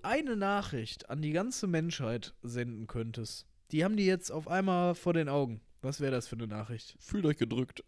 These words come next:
Speaker 2: <laughs> So, so nette.
Speaker 1: Ja, das ist halt wieder der rosa Pferde-Dominik, der da aus dir
Speaker 2: Ja,
Speaker 1: spricht.
Speaker 2: siehste? Ja, der, der, der hat ein Herz, der Junge.
Speaker 1: Ach,
Speaker 2: So,
Speaker 1: Jungs
Speaker 2: wenn
Speaker 1: und Mädels.
Speaker 2: so eine Sache, eine Sache, die ich, keine Ahnung, die dann aufpoppt.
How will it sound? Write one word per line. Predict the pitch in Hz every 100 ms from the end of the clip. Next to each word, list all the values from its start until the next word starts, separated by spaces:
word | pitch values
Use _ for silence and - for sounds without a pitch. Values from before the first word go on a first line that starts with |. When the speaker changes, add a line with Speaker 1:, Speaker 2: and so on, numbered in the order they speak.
| -
Speaker 2:
<laughs> | - - - - _ - - _ _ - _ _ _ - - -
So, | - 392 359
so | 359 370
nette. | 339 320 - 160 - - - - - _ _ _ - - -
Speaker 1:
Ja, | 127 139 139
das | 120
ist | 139 135
halt | 135 127
wieder | 131 127
der | 123
rosa | 120 120 131 123
Pferde-Dominik, | 110 120 110 101 104 104 104 110
der | 101
da | 104
aus | 101
dir | -
Speaker 2:
Ja, | 113
Speaker 1:
spricht. | - - 110
Speaker 2:
siehste? | 165 208 - -
Ja, | 294
der, | 277 185 - 220 - -
der, | 170 175 160
der | 175
hat | -
ein | 151
Herz, | 156 151 - -
der | 123
Junge. | 123 120 120 - - - - - - -
Speaker 1:
Ach, | 165 170
Speaker 2:
So, | 151
Speaker 1:
Jungs | 185
Speaker 2:
wenn | 185 190
Speaker 1:
und | 165
Mädels. | 170 170
Speaker 2:
so | 160
eine | 196 214
Sache, | 160 170 151 120 -
eine | 160 170
Sache, | 143 143 139
die | 123 123
ich, | 117 117 -
keine | 135 131
Ahnung, | - 123 120
die | 127
dann | 123 127 135
aufpoppt. | - 165 - - - - -